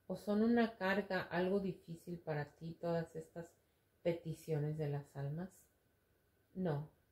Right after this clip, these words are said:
yo no le presto mucha atención a las dificultades,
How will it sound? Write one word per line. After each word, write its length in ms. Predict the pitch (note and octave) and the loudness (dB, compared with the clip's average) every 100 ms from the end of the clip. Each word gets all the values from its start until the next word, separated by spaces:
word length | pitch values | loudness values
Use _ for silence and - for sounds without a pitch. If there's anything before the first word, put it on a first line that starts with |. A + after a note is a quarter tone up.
| _ _ _ | _ _ _
yo 100 | G#3+ | 2
no 140 | A#3 A#3+ | 6 8
le 140 | A#3+ | 6
presto 360 | A#3+ G#3 - G#3 | 6 2 2 0
mucha 300 | G3+ - G3+ | 0 0 -4
atención 500 | - E3 - E3+ E3+ | -2 -4 -4 -4 0
a 80 | |
las 200 | E3+ D#3 | 2 0
dificultades, 920 | D3 - F#3 - D3 - D#3 D3+ D3+ | -2 -8 -14 -12 -12 -6 -4 -2 -4